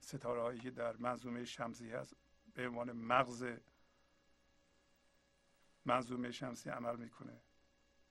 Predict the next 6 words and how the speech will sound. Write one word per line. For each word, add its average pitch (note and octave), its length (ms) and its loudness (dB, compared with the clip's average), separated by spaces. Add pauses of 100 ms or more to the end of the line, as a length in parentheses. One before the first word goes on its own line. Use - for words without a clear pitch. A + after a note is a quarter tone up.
(2750)
اطلاعاتی A#2 580 -2
است - 140 -10
که - 60 -14
به B2+ 80 -8
دردتون A#2+ 400 0
می‌خوره. - 280 -14